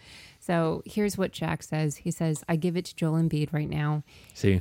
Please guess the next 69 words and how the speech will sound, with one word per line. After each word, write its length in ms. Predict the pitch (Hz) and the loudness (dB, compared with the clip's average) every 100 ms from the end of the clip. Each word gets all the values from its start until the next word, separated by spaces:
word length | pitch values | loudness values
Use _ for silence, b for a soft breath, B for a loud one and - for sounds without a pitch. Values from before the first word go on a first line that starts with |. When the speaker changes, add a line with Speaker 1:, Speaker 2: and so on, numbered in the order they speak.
| - | 2
Speaker 2:
here 120 | 98 | 4
he 40 | 92 | 4
Speaker 1:
He's 100 | 87 | 4
Speaker 2:
goes. 100 | 87 | 4
Speaker 1:
playing 200 | 90 180 | 4 4
the 80 | |
way 120 | 170 170 | 4 4
he's 120 | 170 | 2
supposed 280 | - 156 - | -2 -4 0
to 40 | |
be 80 | 156 | 2
Speaker 2:
See, 120 | 104 | 4
Speaker 1:
playing. 280 | 175 156 151 | 4 2 2
Speaker 2:
he's 140 | 117 | 4
setting 240 | - 92 117 | 6 8 8
it 40 | |
up 140 | 117 | 8
so 240 | - 120 117 | 6 4 4
he 60 | |
can 260 | 113 117 120 | 2 0 0
switch 300 | - 127 113 | 2 2 2
it. 100 | - | -2
Go 120 | 123 | -2
ahead. 140 | 120 117 | 2 4
Speaker 1:
He's 160 | 165 | 4
leading, 560 | 165 190 208 208 214 214 | 4 4 4 2 -2 -2
rebounding, 720 | 175 180 175 165 165 165 165 | 6 6 6 2 2 2 0
playing 320 | 165 170 165 170 | 0 2 4 4
inside, 320 | 170 160 160 | 2 0 0
and 160 | 156 | 2
he's 120 | 156 165 | 0 0
out 140 | 156 | -2
there 80 | 151 | 0
Speaker 2:
Mm-hmm. 80 | 110 | 0
Speaker 1:
having 220 | 117 160 | 0 -2
fun. 460 | - 226 220 220 - b b b _ | 0 0 0 -2 -6 b b b _
His 160 | 180 | -4
points 300 | - 208 214 | -2 -2 -2
per 120 | - | -2
game 240 | 185 185 180 | 0 2 2
is 100 | 165 | 2
more 360 | 170 190 208 | 2 4 4
than 160 | 175 165 | 2 0
Joker's. 560 | 156 147 - 147 147 - | 0 -4 -4 -4 -4 -6
He's 240 | - 156 | -6 -2
a 40 | |
little 140 | 156 160 | 0 -2
bit 180 | 160 - | -4 -2
better. 480 | 185 196 190 190 185 b b b - | 0 2 2 0 -4 b b b -2
Um, 200 | 170 156 | -2 0
but 140 | 180 | 0
they're 140 | 202 220 | 0 2
very 280 | 240 233 226 | 2 2 0
close." 500 | 180 95 - - - | -2 -4 -6 -16 0
Speaker 2:
Mm-hmm. 200 | 113 160 220 | 4 4 4
Speaker 1:
He 140 | 208 | 0
says, 260 | 180 185 - | 2 2 0
"If 200 | 185 - | -2 0
you 120 | 180 - | -2 0
ask 400 | 190 202 214 - | 0 2 -2 -6
me 100 | 214 | -8
for 180 | - 180 | -4 0
my 160 | 175 | 4
opinion, 500 | 175 170 170 156 156 | 2 2 2 2 2
I 80 | - | 0
will 180 | 151 160 | -2 -2
go 240 | - 156 | 0 0
with 200 | 156 156 | 2 0
Joel 320 | - 151 147 | 0 0 0